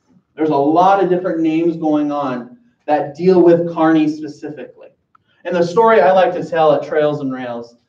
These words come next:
um, when they ask, "What, how do you say Kearney, Kearney, depending on where you're from, why is it with an E? Why isn't it with, without the E?" Well, the story that we tell at Trails and Rails is the post office got it wrong. Um, phonetically,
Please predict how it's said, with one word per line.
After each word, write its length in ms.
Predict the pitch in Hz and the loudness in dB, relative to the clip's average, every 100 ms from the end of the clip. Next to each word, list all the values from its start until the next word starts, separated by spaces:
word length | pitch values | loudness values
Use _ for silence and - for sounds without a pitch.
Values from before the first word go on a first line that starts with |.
| _ _ - | _ _ -12
um, 500 | 127 127 113 107 107 | -8 -6 -6 -10 -12
when 160 | 143 143 | -6 -4
they 120 | 139 | -4
ask, 300 | 131 135 139 - | -6 -8 -12 -18
"What, 240 | _ - - - | _ -20 -20 -10
how 100 | 196 | -10
do 80 | 202 | -10
you 60 | |
say 300 | - 156 - _ _ | -12 -14 -16 _ _
Kearney, 560 | 151 170 190 247 269 - - _ - | -8 -4 -2 0 -2 -4 -14 _ -8
Kearney, 540 | 165 175 196 247 262 - _ - | -4 -2 -2 -4 -6 -14 _ -16
depending 360 | 185 175 170 | -8 -6 -4
on 120 | 160 | -2
where 180 | 156 156 | 0 2
you're 180 | 143 139 | 0 -4
from, 440 | 165 160 185 - - _ _ | -4 -4 -4 -8 -18 _ _
why 160 | 175 | -6
is 100 | 220 | -4
it 80 | 208 | -2
with 140 | 180 175 | -2 -2
an 100 | 170 | 0
E? 320 | 165 131 - _ _ _ _ - _ _ _ _ _ _ _ _ - | -2 -4 -10 _ _ _ _ -20 _ _ _ _ _ _ _ _ -18
Why 240 | 175 180 185 | -4 -2 -2
isn't 180 | 180 | 0
it 140 | 175 151 | 0 2
with, 400 | 160 160 160 - _ _ _ | 2 2 0 -12 _ _ _
without 400 | 151 151 170 175 | -8 0 0 0
the 80 | 156 | -6
E?" 300 | - 156 _ _ - | -10 -18 _ _ 0
Well, 360 | 170 160 156 | 2 2 0
the 80 | 147 | -6
story 320 | - 208 202 | 0 2 4
that 220 | 180 - 170 | 2 0 -2
we 200 | 214 214 | -6 -6
tell 460 | 190 151 143 135 | -4 -2 0 -2
at 160 | - - | -6 -8
Trails 280 | 165 151 147 | -6 -4 -4
and 80 | |
Rails 260 | 151 151 151 | -2 -2 -4
is 180 | 139 - | -8 -12
the 80 | 147 | -12
post 340 | 156 156 156 | -4 -4 -4
office 320 | - - _ | -12 -20 _
got 180 | - 143 | -20 -20
it 80 | - | -20
wrong. 1400 | _ _ _ _ _ - _ _ _ - 151 147 139 127 | _ _ _ _ _ -20 _ _ _ -6 -2 0 0 -4
Um, 80 | - | -6
phonetically, 840 | 175 180 214 214 226 214 233 - | -4 0 0 -2 -2 -2 -2 -8